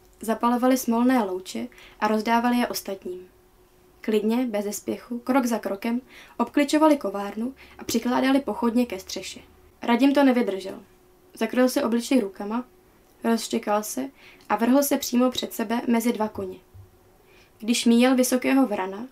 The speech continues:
ten mu s rozmachem vrazil do břicha kopí. Kolář zavel. Upadl. Dvakrát se překulil a natáhl nohy.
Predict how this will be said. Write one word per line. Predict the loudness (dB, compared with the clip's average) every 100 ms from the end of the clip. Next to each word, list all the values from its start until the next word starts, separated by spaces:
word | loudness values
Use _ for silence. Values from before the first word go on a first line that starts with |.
| _ _ _ _
ten | 0 4
mu | 6
s | 4
rozmachem | 0 2 2 2
vrazil | 2 0 -2 -2
do | -2
břicha | -4 -4 -4
kopí. | -6 -8 -10 -12 _ _ _ -20 _ _ _
Kolář | -2 2 4 2
zavel. | -2 -6 -8 -18 _ _ _ _ _
Upadl. | -4 0 0 -2 -12 _ _ -20 -20 _ -16 -2
Dvakrát | -2 2 0
se | 0
překulil | -2 -4 -4 -4 -4 -6
a | -4
natáhl | 0 2 2 2
nohy. | -2 -6 -16